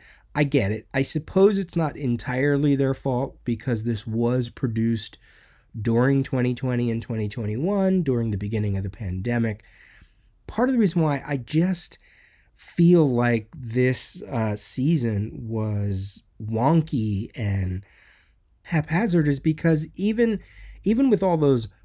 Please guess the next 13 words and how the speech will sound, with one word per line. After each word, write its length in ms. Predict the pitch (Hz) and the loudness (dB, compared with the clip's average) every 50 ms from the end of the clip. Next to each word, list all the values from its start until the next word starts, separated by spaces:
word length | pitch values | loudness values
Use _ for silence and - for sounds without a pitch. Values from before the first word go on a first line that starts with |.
| - - | -18 -16
Batman 580 | 107 - - 110 110 - - 180 170 165 170 | -8 -6 -4 -4 -4 -2 -2 0 2 2 2
elements, 480 | 170 175 180 185 190 196 196 196 - - - - - - - - - _ | 2 0 2 2 0 0 0 -4 -8 -16 -18 -20 -18 -18 -18 -18 -8 _
the 80 | 160 156 | -2 -2
show 340 | 160 - - 214 220 220 214 - | -2 0 0 0 0 0 -2 0
also 360 | 185 196 240 240 - 302 262 233 | 2 2 2 2 0 -2 -2 -4
feels 460 | - - 196 185 175 170 147 - 160 | -2 0 0 2 2 2 0 0 0
like 180 | 156 147 - | 0 0 0
it's 320 | - 143 127 - - - - - _ _ _ _ | 0 -2 -2 -4 -8 -14 -16 -18 _ _ _ _
other 340 | - 160 196 214 269 254 233 | -4 -2 0 0 2 2 0
shows 640 | 180 - - - 131 123 120 117 117 113 113 110 107 - _ _ _ - - _ _ _ _ - 110 | 0 0 0 0 2 4 4 2 2 0 -2 -4 -8 -12 _ _ _ -20 -20 _ _ _ _ -12 -6
wrapped 440 | 113 117 127 127 135 143 - - | -4 -2 -2 -2 -4 -6 -8 -14
into 680 | - - 139 131 127 123 123 117 110 - 139 120 117 113 | -10 -6 -4 -2 0 2 0 0 0 0 0 0 0 0
one. 540 | 110 107 107 110 110 110 95 80 76 - | -2 -2 -4 -2 -2 -2 -2 -4 -6 -10